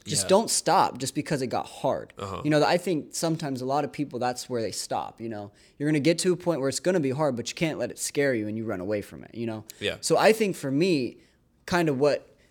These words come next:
Speaker 1: kind of gives me that fuel and, like, that ambition and that fire to keep going is the things that are tough.
Speaker 2: Yeah.
Speaker 1: You know, there's a lot to learn when it comes to being a creative in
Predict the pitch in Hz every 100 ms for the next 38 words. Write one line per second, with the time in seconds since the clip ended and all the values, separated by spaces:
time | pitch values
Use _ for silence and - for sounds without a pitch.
0 | _ - 175 147 131 160 165 151 120 -
1 | - 165 160 143 131 127 - 131 127 123
2 | 151 147 151 131 120 - 143 131 120 127
3 | 117 143 175 147 117 117 - 170 135 -
4 | 185 311 - 95 - - _ - 95 -
5 | 180 196 165 247 202 139 175 208 - 123
6 | 139 139 123 113 - 127 113 110 113 101
7 | - 123 110 65 - 113